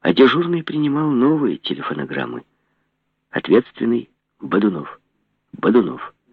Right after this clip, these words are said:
Бодунов. Иван Васильевич звонил из Павловска. «Как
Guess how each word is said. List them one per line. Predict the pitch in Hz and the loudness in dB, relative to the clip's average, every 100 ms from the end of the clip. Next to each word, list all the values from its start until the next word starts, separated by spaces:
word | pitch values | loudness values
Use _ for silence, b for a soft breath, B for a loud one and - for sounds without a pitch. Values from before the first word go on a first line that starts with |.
| _ _ _ _ _ - | _ _ _ _ _ -20
Бодунов. | - - - 78 - - - _ _ _ _ _ _ _ _ _ _ _ _ _ _ _ _ _ _ _ _ _ _ _ _ | -6 -2 0 -2 -4 -12 -16 _ _ _ _ _ _ _ _ _ _ _ _ _ _ _ _ _ _ _ _ _ _ _ _
Иван | 76 95 | 2 4
Васильевич | 90 82 104 107 - b b b b b b _ - | 2 0 -2 -2 -6 b b b b b b _ -12
звонил | - 92 90 95 - | -2 0 2 0 -4
из | - - | -10 -8
Павловска. | - 73 65 67 - - - _ _ _ _ _ _ _ _ _ _ _ _ _ | -2 -2 -2 -10 -10 -12 -12 _ _ _ _ _ _ _ _ _ _ _ _ _
«Как | - 110 - _ | 0 2 2 _